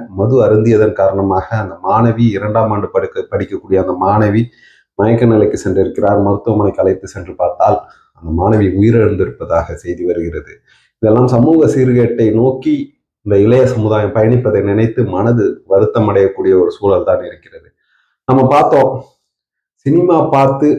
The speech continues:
மாணவர்கள் ரவுடிகளாக மாறிக்கொண்டிருக்கிறார்கள் என்ற ஒரு கருத்தை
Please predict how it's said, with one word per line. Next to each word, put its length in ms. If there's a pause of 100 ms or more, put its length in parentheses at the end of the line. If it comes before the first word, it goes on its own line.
மாணவர்கள் 640
ரவுடிகளாக 680
மாறிக்கொண்டிருக்கிறார்கள் 1080
என்ற 220
ஒரு 200
கருத்தை 460